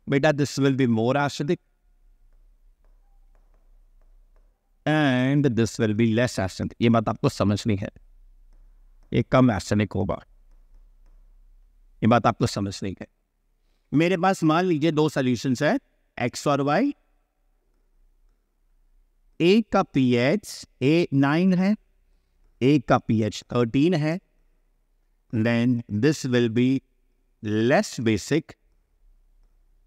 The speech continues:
and this will be more basic। बात समझ पा रहे हो आप सारे? एक बच्चे ने मेरे से पूछा, in fact, मेरी जिंदगी का मुझे तक अब ये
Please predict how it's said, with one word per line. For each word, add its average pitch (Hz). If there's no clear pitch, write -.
and 143
this 110
will 110
be 117
more 190
basic। 175
बात 104
समझ 160
पा -
रहे 104
हो -
आप 95
सारे? -
एक 147
बच्चे 127
ने 165
मेरे 147
से 127
पूछा, 113
in 131
fact, 131
मेरी 147
जिंदगी 143
का 160
मुझे 143
तक 151
अब 151
ये 135